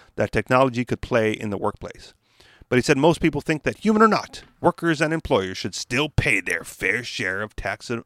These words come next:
on earnings. He explained these are clear desire among British workers to ensure that things are fair,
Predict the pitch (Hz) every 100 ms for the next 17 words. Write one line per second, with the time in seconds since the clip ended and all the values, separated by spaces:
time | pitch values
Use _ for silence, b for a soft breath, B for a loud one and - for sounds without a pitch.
0 | _ 101 110 - 98 87 - - - _
1 | b b b b b b b - 135 -
2 | 147 151 139 139 139 - - 185 180 160
3 | 147 147 139 113 123 120 127 160 151 117
4 | 104 95 - 110 - 139 120 - 151 131
5 | - - 233 214 -